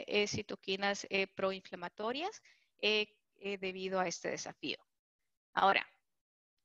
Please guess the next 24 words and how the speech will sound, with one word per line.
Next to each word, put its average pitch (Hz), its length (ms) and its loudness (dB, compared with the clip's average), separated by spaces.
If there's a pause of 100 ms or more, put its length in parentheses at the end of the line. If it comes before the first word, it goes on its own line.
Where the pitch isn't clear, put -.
(260)
si 233 220 -2
vemos, 233 560 6
eh, 208 200 6
la 214 160 8
expresión 202 640 -2
génica 254 460 0
de 190 100 0
las 190 160 0
proteínas, 196 720 -4
eh, 185 340 0
relacionadas 190 580 0
con 233 140 -8
las 240 160 -6
uniones 247 360 -8
estrechas, 285 580 0 (420)
eh, 220 160 4
pues 214 380 0
lo 220 260 -2
que 202 160 -2
se 214 140 -2
observó 202 440 -2
es 196 140 -4
lo 196 100 -6
contrario. - 540 -4